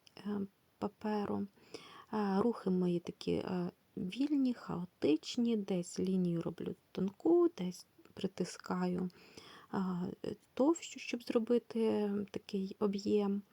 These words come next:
Ем, розумію, що зараз моя рука вам взагалі все закриває, але, ну, що поробиш, ем, по-іншому намалювати, добитись такого ефекту,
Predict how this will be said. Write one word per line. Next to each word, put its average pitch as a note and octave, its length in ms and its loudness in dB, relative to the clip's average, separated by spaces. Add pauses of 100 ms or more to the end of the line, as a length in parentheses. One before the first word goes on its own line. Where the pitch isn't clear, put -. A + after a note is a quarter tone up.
(680)
Ем, G3+ 360 2 (100)
розумію, G#3+ 480 2
що - 180 -2
зараз F3 360 0
моя F3+ 240 6
рука F3+ 300 -2
вам F3 200 2
взагалі F3+ 480 0
все E3+ 600 0 (120)
закриває, A3 800 0
але, G#3+ 300 0 (420)
ну, A3+ 220 0
що - 220 -6
поробиш, F#3+ 760 2
ем, G3 260 2 (200)
по-іншому A3 560 4
намалювати, G3+ 800 4
добитись F#3+ 500 0
такого F3+ 400 -2
ефекту, F#3 680 0